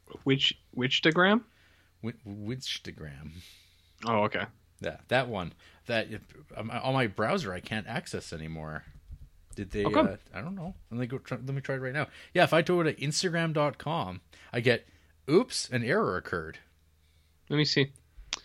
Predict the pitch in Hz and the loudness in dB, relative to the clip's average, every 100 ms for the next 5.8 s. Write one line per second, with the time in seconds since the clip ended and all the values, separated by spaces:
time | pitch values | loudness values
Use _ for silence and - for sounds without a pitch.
0 | - - _ 123 120 127 131 135 135 113 | -14 -20 _ 2 2 6 6 6 4 4
1 | 110 110 107 110 127 113 110 104 92 147 | 4 4 2 0 -2 -2 2 2 4 6
2 | 160 117 139 151 110 - 117 139 123 113 | 6 6 4 2 -2 0 2 4 2 0
3 | 101 101 - 107 113 131 - _ _ 123 | 0 -2 -2 -2 -2 -2 -6 _ _ -8
4 | - 90 - - 87 - - 92 95 92 | -4 -4 -4 -10 -14 -14 -10 -8 -6 -4
5 | 90 87 87 120 151 156 156 147 | -4 -4 -2 2 4 6 6 2